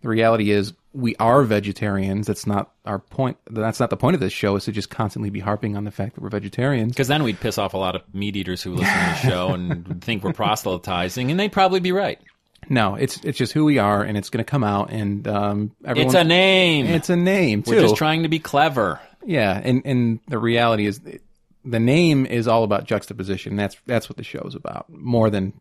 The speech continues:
Speaker 1: food. We're not a cooking show, that's for sure.
Speaker 2: We should get Graham Kerr on, though, the Galloping Gourmet. He'd be a great interview.
Speaker 1: <laughs> We should get Julia Child.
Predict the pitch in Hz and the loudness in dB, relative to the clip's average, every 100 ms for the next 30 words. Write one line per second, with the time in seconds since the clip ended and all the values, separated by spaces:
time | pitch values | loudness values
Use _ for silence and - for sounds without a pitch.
0 | _ - - 110 101 - - 127 185 - | _ -12 -4 -2 -4 -8 0 2 4 2
1 | 185 101 - - - - 107 - - - | 0 0 -4 -8 -8 -4 -4 -6 -14 -14
2 | - _ _ _ - 147 180 123 98 107 | -16 _ _ _ -12 -8 -6 -6 -4 -4
3 | 90 120 110 76 73 73 _ _ _ _ | -4 -4 -2 -4 -8 -12 _ _ _ _
4 | - 95 95 - 90 90 87 92 82 120 | -10 -4 -4 -2 -2 -2 -2 -2 -2 -4
5 | 123 85 82 87 98 90 92 78 64 78 | -2 -4 -4 -4 -2 -2 -4 -8 -12 -16
6 | - 170 143 127 131 127 - 185 147 - | -10 -4 -2 2 2 2 0 0 0 -4